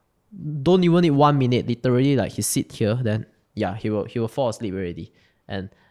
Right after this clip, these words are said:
he couldn't even, like, go upstairs to sleep because he didn't even have the energy to, like, climb the stairs.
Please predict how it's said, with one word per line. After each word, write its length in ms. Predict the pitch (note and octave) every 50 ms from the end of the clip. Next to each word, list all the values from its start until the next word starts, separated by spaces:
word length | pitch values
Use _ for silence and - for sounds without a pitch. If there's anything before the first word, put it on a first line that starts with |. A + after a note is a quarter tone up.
| _ _ _
he 240 | _ - A2 A2 G#2+
couldn't 400 | - - - C#3+ C#3 D3+ D#3 C#3+
even, 380 | C#3 B2+ C3+ C3+ C3+ C3 C3 A#2+
like, 360 | G#2+ - - - - G#2+ A#2+
go 240 | - A#2+ B2 A#2+ -
upstairs 540 | B2 A#2+ - - - - B2 A2 A2+ A2+ -
to 100 | - F#2
sleep 400 | - - F#2 G2+ G2+ - - _ _ _ _ -
because 320 | - A2 B2 A#2+ A#2 -
he 80 | - A#2
didn't 220 | A2+ B2+ C#3 D3+
even 140 | D3 C#3 C#3+
have 120 | C3+ G#2
the 120 | G#2 - -
energy 420 | A2+ A2 A2 G#2+ G#2+ G#2 A#2 A#2
to, 100 | A2 G#2+
like, 300 | E2+ C2+ F#2+ - - -
climb 260 | - - A#2+ G#2+ G#2+
the 80 | G2 F2+
stairs. 500 | - - - G2+ F#2+ F2+ F#2 - -